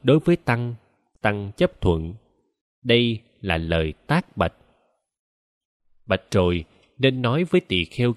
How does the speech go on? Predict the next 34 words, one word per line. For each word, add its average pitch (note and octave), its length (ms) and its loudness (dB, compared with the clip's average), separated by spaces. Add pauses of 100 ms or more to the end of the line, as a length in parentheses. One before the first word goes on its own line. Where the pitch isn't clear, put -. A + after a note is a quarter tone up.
kia C3+ 220 2
rằng: D#2+ 280 -6 (1080)
"Tăng B2+ 500 -2
đã G2 160 0
bạch - 220 -2 (100)
rồi, F2 360 0 (440)
còn G2 360 0
ba B2 140 2
yết F#3 320 -4
ma A#2+ 200 -2
nữa. F#2+ 380 -4 (460)
Thầy A2 200 0
nên C#3+ 340 0
bỏ G#2 260 0
việc F#2+ 220 -2
này, F2 320 -2 (380)
đừng A#2+ 300 2
để G#2 260 4
phạm F2+ 380 -2
Tăng C3+ 340 -6
và F#2 140 0
bà E2 240 -2
Thi A2+ 260 -4
Sa. A2 420 -4 (640)
Nếu F3+ 180 4
họ G2 300 -2
bỏ, F#2 360 -2 (300)
thì A#2 140 2
nên C#3 420 -2
trao C3+ 200 0
ba B2 320 -2 (100)
đột F2+ 240 0
kiết F3+ 260 -4
la, A2 320 0